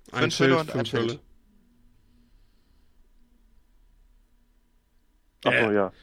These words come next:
Speaker 3: Ja,
Speaker 1: ist
Speaker 3: ja.
Speaker 1: jetzt trotzdem pf, meines
Speaker 3: Ist ja justiert worden.
Speaker 1: ne, per Definition für mich nicht unbedingt Meat Shield.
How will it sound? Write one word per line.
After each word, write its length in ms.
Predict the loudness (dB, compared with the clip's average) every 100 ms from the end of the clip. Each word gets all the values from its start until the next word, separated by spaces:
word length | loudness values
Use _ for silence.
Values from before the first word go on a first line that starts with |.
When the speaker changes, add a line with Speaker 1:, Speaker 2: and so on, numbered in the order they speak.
| -12
Speaker 3:
Ja, 80 | -6
Speaker 1:
ist 180 | -2 2
Speaker 3:
ja. 60 |
Speaker 1:
jetzt 240 | 2 0 -4
trotzdem 480 | -4 0 -2 -2 -8 -18 -18 -18 -18
pf, 340 | -16 -16 -18 -20 -16
meines 460 | -4 -2 -2 -4 -8
Speaker 3:
Ist 80 | -10
ja 60 |
justiert 420 | -10 -12 -14 -10 -6
worden. 600 | -6 -8 -18 -20 -20 -20 _
Speaker 1:
ne, 340 | -10 -10 -10 -14
per 300 | -6 -6 -6 -10 _ -8
Definition 840 | -4 -4 -4 -6 -6 -6 -6 -12
für 160 | -12 -8
mich 320 | -6 -6 -8
nicht 320 | -10 -10 -10
unbedingt 420 | -12 -6 -4 -4 -4
Meat 220 | -8 -6
Shield. 300 | -8 -8